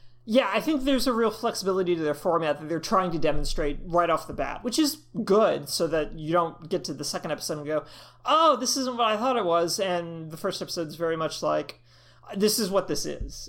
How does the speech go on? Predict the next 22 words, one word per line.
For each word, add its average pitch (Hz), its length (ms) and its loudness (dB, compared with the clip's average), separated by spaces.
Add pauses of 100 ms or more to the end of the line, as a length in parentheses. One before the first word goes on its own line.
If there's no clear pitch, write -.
And 175 400 0
I 180 160 0
think 190 180 -2
I 180 160 2
just 170 180 -2
went 170 160 -4
in 156 140 -6
with, 147 240 -6
uh, 151 300 2
too - 120 -6
much 175 200 0
of - 80 -10
a 143 40 -6
preconceived 147 640 -8
notion 139 600 -8
of 139 180 -4
how 147 140 0
this - 180 -10
was - 140 -16
gonna - 200 -12
operate, - 540 -10
which - 300 -6